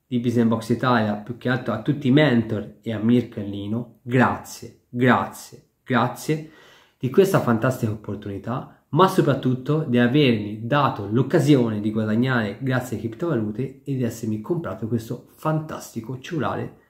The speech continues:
dal quale sto registrando. Ti ringrazio ancora per aver visto questo video,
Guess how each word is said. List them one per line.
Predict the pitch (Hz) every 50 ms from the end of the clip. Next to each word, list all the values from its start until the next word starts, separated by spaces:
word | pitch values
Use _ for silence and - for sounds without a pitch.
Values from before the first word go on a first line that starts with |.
| _
dal | _ - 165 160
quale | - - 107 98 107 127 131
sto | - - -
registrando. | 175 170 170 156 - 147 - - - - 92 95 98 107 117 - - - _ _ _ _ _ _ _ _ _ _ _ _ _ _ _ _ _
Ti | _ -
ringrazio | 139 143 139 135 147 147 143 - -
ancora | 127 120 - - 135 127
per | 123 - 120
aver | 117 117 117 113
visto | 110 120 113 - - 110
questo | - 117 107 - 117
video, | 113 135 170 180 175 196 196 190 -